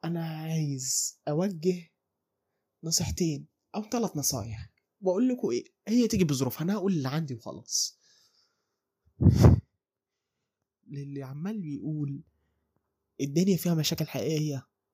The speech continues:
كلنا عارفين إن الدنيا فيها مشاكل حقيقية، وكلنا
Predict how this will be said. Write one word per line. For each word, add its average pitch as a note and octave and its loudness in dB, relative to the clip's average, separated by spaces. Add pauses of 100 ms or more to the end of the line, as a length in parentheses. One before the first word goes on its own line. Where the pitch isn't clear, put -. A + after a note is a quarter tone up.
(260)
كلنا E3+ 2
عارفين C3 -4
إن B2+ -8
الدنيا C3 -6
فيها B2+ -10
مشاكل B2 -10
حقيقية، D3+ -8 (1080)
وكلنا D3+ 0